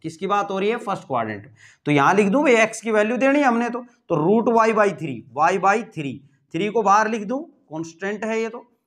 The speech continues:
डी वाई, वाई के रिस्पेक्ट में होगा इंटीग्रेशन। क्लियर? अब कर दो इसको, तो वन बाई थ्री, वाई की पावर कितनी है, वन बाई टू, तो यहाँ कितना आ जाएगा,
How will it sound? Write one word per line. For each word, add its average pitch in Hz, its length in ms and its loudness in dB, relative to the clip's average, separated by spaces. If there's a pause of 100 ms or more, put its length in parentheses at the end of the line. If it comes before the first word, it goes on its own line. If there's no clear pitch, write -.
(140)
डी 131 360 -4
वाई, 123 240 2 (360)
वाई 110 180 -6
के 131 120 -4
रिस्पेक्ट 196 400 -6
में 240 100 -2
होगा 220 220 4
इंटीग्रेशन। 220 580 -4
क्लियर? 240 420 2 (420)
अब 131 160 0
कर 151 160 2
दो 208 160 4
इसको, 262 280 0
तो 220 140 -2
वन 185 220 2
बाई 208 220 0
थ्री, 220 560 -4 (180)
वाई 185 340 2
की 240 160 -8
पावर 240 360 0
कितनी 240 240 -12
है, 220 80 -4
वन 202 200 -2
बाई 247 180 2
टू, 247 180 -10
तो 233 100 -8
यहाँ 170 260 0
कितना 202 260 -4
आ 220 100 4
जाएगा, 220 360 4